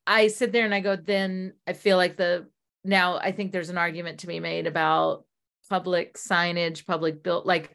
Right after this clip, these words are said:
like, I wonder, right? I'll wonder this out loud. I never did, but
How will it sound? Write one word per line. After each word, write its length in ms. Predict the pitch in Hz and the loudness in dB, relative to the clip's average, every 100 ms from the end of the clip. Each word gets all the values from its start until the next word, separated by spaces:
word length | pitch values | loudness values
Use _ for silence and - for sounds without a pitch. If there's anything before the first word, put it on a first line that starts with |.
| _ _ _ _ _ - | _ _ _ _ _ 0
like, 140 | 202 | 4
I 120 | 202 196 | 6 6
wonder, 840 | 190 214 220 214 196 170 180 196 | 6 6 6 6 6 4 2 0
right? 240 | 180 175 | 0 0
I'll 120 | 170 165 | 0 -2
wonder 240 | 170 165 | -4 -4
this 180 | 156 147 | -6 -4
out 180 | 156 147 | -4 -2
loud. 400 | 165 151 147 147 | 0 2 0 -2
I 120 | 165 | -4
never 320 | 160 170 160 | -2 -2 -2
did, 520 | 156 185 262 196 165 151 | -2 0 2 4 0 -2
but 180 | 160 | -8